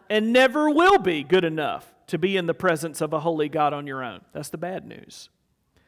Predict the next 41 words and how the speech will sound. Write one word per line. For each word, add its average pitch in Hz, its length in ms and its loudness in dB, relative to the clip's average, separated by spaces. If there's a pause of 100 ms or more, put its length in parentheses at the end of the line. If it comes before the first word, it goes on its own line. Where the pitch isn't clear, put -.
(220)
But 151 100 -12
the 147 80 -8
good 277 180 0
news 151 320 -6
is 139 360 -4
God 175 340 -4
comes 156 220 -8
down 143 240 -10
to 139 100 -14
you 185 380 -10 (880)
and 143 120 -10
does 143 240 -4
everything 143 460 -8
for 240 400 -10
you - 380 -18 (580)
and 151 140 -8
opens 156 340 -4
up 151 140 -4
a 143 40 -6
way 151 320 0
for 139 220 -10
you. 127 280 -18 (580)
It's 139 160 -10
not 196 220 0
God 196 260 4
hiding 170 560 -2
and 147 100 -8
being 160 200 -4
far 180 280 0
off 175 160 2
and 160 100 -6
aloof 175 360 -2
and 151 120 -10
say, 156 200 -2
"I 170 120 0
hope 240 140 2
you 254 120 -4
can 202 120 -6
figure 214 460 -2
it 202 80 4
out. 160 260 2